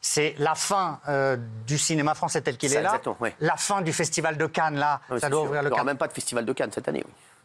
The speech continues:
Speaker 2: Ah,
Speaker 1: Oh.
Speaker 2: si ça sort là, c'est même pas la peine.
Speaker 1: Oui, c'est même pas la peine, c'est ça. C'est la fin. Le Festival de Cannes, là, n'a plus aucune raison d'être. Le cinéma français va imploser. C'est une liste extraordinaire. Alors, c'est vrai que les producteurs paniquent, tout le monde panique.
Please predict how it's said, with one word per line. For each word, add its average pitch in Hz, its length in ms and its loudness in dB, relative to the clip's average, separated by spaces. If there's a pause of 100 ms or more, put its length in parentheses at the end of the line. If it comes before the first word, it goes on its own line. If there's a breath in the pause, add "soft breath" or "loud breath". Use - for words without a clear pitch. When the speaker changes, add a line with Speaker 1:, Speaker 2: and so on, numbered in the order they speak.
(300 loud breath)
Speaker 2:
Ah, 147 100 2
Speaker 1:
Oh. 120 60 -2
Speaker 2:
si 147 100 -2
ça 139 120 0
sort - 200 0
là, 143 140 2
c'est - 140 -4
même 104 140 -4
pas 107 100 0
la 123 80 0
peine. 143 160 -2
Speaker 1:
Oui, 190 200 0
c'est 196 120 0
même 156 120 0
pas 175 100 0
la 226 60 2
peine, 262 140 0
c'est 208 120 -2
ça. 247 180 0
C'est 156 140 -2
la 139 120 0
fin. 196 200 -2
Le 151 140 2
Festival 143 380 0
de 147 60 0
Cannes, 160 200 0
là, 165 120 2
n'a 143 100 0
plus 147 140 -4
aucune 143 240 0
raison 147 240 2
d'être. 233 240 0
Le 151 80 -2
cinéma 147 340 0
français 160 260 -2
va 139 120 2
imploser. 165 360 0 (260 loud breath)
C'est 139 200 0
une 147 80 0
liste 185 240 -2
extraordinaire. 170 480 0
Alors, 143 140 0
c'est - 120 -2
vrai 180 180 0
que 165 100 0
les 147 180 0
producteurs 156 480 -2
paniquent, 160 380 -4
tout 202 100 2
le 175 60 -2
monde 170 160 -2
panique. 160 300 -2